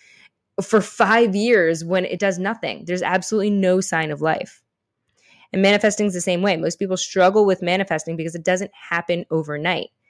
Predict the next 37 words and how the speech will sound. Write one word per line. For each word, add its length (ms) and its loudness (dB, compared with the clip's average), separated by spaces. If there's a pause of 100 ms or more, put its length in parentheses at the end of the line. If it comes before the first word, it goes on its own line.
(280)
It 300 4
takes 360 -4
time. 540 -4 (580)
And 300 -2 (140)
especially 840 2
in 80 2
today's 400 4
day 220 4
and 100 0
age, 240 -4
we 160 0
don't 220 0
have 260 0
very 240 2
long 240 0
attention 480 -4
spans. 560 -12 (1120)
But 300 6
if 180 -2
you 160 -2
have 400 -4
patience, 580 -4
if 160 -8
you 80 -10
trust 360 -8
your 140 -8
gut, 420 2
if 160 -8
you 80 -8
stay 260 -8
focused, 600 -2
if 200 -4
you 80 -4
keep 320 -6
your 160 2
intention 600 -2
strong, 720 0